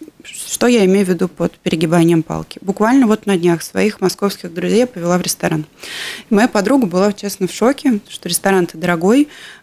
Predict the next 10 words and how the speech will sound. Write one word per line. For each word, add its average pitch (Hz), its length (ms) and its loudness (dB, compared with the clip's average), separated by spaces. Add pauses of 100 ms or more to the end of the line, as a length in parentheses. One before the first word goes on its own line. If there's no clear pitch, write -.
ам, 170 880 2 (1400)
очень-очень 185 800 2
известный 170 460 -2
и 165 40 -8
посещаемый, 262 800 2
что - 220 -4
официант, 240 600 0 (380)
а, 180 360 -2
принимая 202 540 4
заказ, 196 580 -4